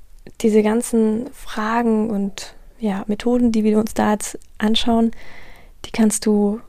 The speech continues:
in verschiedenen Formen festhalten. Das kann eben wirklich durch das Abzeichnen sein. Also wirklich, dass du mit Bilder malst, dass du es, die Farben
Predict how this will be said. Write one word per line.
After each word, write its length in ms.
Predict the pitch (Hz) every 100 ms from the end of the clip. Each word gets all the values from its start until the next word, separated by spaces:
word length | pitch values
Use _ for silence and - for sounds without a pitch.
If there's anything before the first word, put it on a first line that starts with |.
| -
in 100 | -
verschiedenen 480 | 202 226 - 208 202
Formen 420 | - - 180 214
festhalten. 680 | - 240 - - 247 - 262
Das 180 | - -
kann 180 | 220
eben 180 | 214 202
wirklich 220 | 208 202
durch 100 | -
das 240 | - - -
Abzeichnen 720 | - - - 233 233 - 247
sein. 260 | 254 254 285 - - -
Also 240 | - 202 202
wirklich, 220 | 208 -
dass 180 | - -
du 80 | -
mit 260 | 202 - - - - - - - - - - - -
Bilder 340 | 214 226 247
malst, 560 | 262 254 254 269 285 -
dass 160 | 233 -
du 100 | 214
es, 240 | 208 -
die 120 | -
Farben 680 | - - 220 220 220 220 240